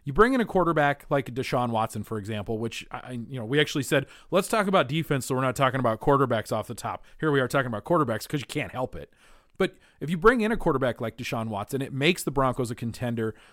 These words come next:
for the playoffs. And once you get in, you never know what's gonna happen. If you don't,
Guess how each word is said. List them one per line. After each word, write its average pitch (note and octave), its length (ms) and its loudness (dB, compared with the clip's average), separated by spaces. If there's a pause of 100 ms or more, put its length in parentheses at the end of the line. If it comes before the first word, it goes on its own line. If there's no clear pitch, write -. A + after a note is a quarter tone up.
(100)
for D#3 260 2
the C3+ 80 2
playoffs. G2 540 0
And A2+ 180 -4
once F3 200 -2
you F3 60 -2
get C#3 180 2
in, B2 320 -2
you C#3+ 160 -4
never C#3 180 0
know A2+ 120 -4
what's G#2 140 -8
gonna F#2+ 140 -8
happen. A2 420 -2 (320)
If G#3+ 200 0
you G3+ 80 0
don't, C#3 640 0